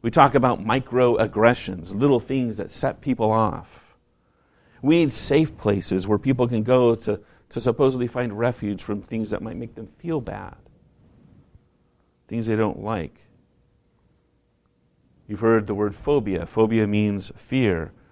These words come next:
Our psychological phobias mount and grow more and more and more as the years pass. I'm not even sure anybody in the nineteen thirties knew what a phobia was. Now we talk about them like they're commonplace. Claustrophobia, agoraphobia, fear of this, fear of that, fear of everything.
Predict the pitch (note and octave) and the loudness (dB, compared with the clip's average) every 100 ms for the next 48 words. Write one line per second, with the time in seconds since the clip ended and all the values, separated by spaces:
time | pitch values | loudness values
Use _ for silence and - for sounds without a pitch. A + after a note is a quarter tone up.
0 | _ G#2 - C#3 - B2+ C3+ B2 A#2+ A#2+ | _ -14 -2 -2 0 4 4 2 0 -2
1 | - - C3+ B2 A#2 G#2+ G2 - - _ | 0 2 2 4 4 4 2 -6 -20 _
2 | _ - A#2+ C#3 A#2 G2 G2 F#2 G#2+ D3 | _ -8 -4 -2 -4 -6 -10 -6 -2 0
3 | C3 G2+ F#2+ A2 C3+ C#3 B2+ A2 B2+ A2 | 0 -2 -4 -2 2 4 4 2 2 0
4 | A2+ B2+ G2+ F#2+ F#2+ G#2 A#2 A#2+ G#2+ - | 0 -2 -2 -4 -8 -6 -2 -2 -4 -10
5 | - B2+ A2 F#2 - - _ _ _ _ | -10 -6 -6 -6 -14 -20 _ _ _ _
6 | _ _ _ - - E3+ A2+ F#2+ - G#2+ | _ _ _ -16 -8 -4 -4 -6 -6 -6
7 | A2 G#2 G2+ G2 G2 G#2 - F#2+ A#2+ C#3 | -4 -4 -6 -6 -4 -4 -6 -10 -8 -6
8 | G#2 A2 B2+ B2 - D3 D3 D3+ B2+ D#3 | -6 -6 -8 -8 -6 -6 -6 -8 -10 -12
9 | D#3+ F2+ - _ _ _ _ _ _ _ | -16 -18 -20 _ _ _ _ _ _ _
10 | _ _ _ _ _ _ - B2 C#3 C3 | _ _ _ _ _ _ -12 -4 -2 -2
11 | C#3 A#2+ B2+ B2 A#2+ A#2+ A#2 A2 B2+ D3 | -2 -2 0 0 0 -2 -6 -8 -12 -12
12 | C3+ - - - - - A#2 A#2+ - G2+ | -14 -16 -20 -20 -20 -10 -6 -6 -8 -18
13 | - G#2 G2 - _ - - G#2 F#2 G2+ | -14 -12 -12 -16 _ -8 -8 -10 -12 -12
14 | B2 B2+ F#2 - F#2+ F2+ - - B2 C3+ | -6 -6 -6 -10 -16 -16 -20 -8 -2 -2
15 | B2+ C3 - - G2 A2+ A2+ - - - | -2 -6 -8 -12 -6 -6 -4 -6 -8 -10
16 | - A#2 A2 G#2+ G#2 - E2+ | -8 -4 -4 -6 -8 -12 -18